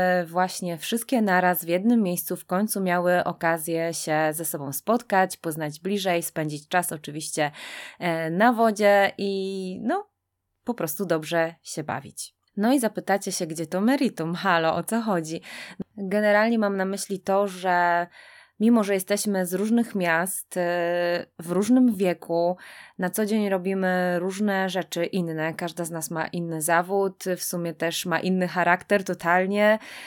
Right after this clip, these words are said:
e, ale łączy nas, e, jedno, czyli miłość do supowania, do aktywnego spędzania czasu, przede wszystkim na świeżym powietrzu, do takiej outdoorowej,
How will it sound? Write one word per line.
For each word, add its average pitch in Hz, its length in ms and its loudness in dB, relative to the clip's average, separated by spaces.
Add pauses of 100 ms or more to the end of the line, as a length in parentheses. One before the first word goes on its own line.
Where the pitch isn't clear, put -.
(240)
e, 180 180 4
ale 220 440 6 (100)
łączy 220 560 2
nas, 190 640 0
e, 180 320 2
jedno, 185 440 2
czyli 190 240 -2
miłość 185 340 0
do 180 160 -2
supowania, 175 680 0
do 180 140 2
aktywnego 175 520 -4
spędzania 175 520 -6
czasu, 185 500 0
przede 175 260 -4
wszystkim - 320 -10
na 170 100 -8
świeżym 180 360 -8
powietrzu, 185 640 -4
do 185 120 -6
takiej 180 380 -4
outdoorowej, 175 920 2